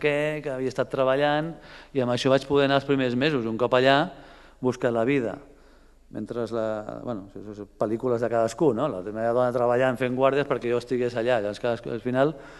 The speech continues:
la, la, la vida sempre és una mica ser egoista en un moment donat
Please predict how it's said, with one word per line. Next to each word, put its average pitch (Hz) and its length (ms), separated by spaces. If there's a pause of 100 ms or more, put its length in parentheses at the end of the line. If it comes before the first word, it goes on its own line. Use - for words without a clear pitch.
(160)
la, 123 240
la, 123 160
la 123 160
vida 139 240
sempre 143 320
és 127 80
una 131 160
mica 143 380 (580)
ser 139 320
egoista 143 540
en 117 100
un 131 80
moment 135 320
donat 143 540